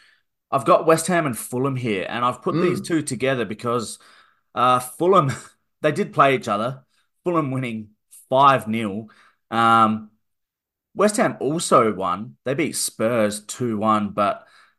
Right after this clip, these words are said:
Speaker 1: like we just said before, did not play particularly well at all. They've been on a bit of a slide, and just really two contrasting teams to watch at the moment.
Speaker 2: It was a funny old game, wasn't it? I guess, like, Fulham,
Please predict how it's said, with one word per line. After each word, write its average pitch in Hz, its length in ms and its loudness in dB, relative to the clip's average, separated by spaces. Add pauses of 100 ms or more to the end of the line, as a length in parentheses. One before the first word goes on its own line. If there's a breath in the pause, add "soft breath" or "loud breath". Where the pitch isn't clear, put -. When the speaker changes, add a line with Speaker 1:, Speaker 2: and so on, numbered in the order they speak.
(160)
Speaker 1:
like 110 200 0
we 110 80 -2
just 98 200 -8
said 107 200 -4
before, 101 440 -2
did 110 200 -4
not 120 240 -4
play 101 200 -2
particularly 107 540 -4
well 98 360 2
at 101 220 0
all. 104 200 -2
They've 101 180 -6
been 135 140 -2
on 123 120 0
a 107 40 -2
bit 113 180 -6
of 101 80 -6
a 90 60 -6
slide, 107 600 2
and 101 140 -4
just 139 280 -8 (500 soft breath)
really 143 320 4
two 165 340 2
contrasting 123 760 0
teams 120 360 -6
to 101 100 -6
watch 123 280 2
at - 80 -4
the 98 80 -4
moment. 82 320 -4 (1900)
Speaker 2:
It 131 80 -4
was 139 120 -2
a 160 40 -4
funny 175 340 0
old 143 180 0
game, 135 240 0
wasn't 127 240 -4
it? - 100 -6
I 123 100 -4
guess, 139 340 -2
like, 127 440 -2 (160)
Fulham, 143 760 2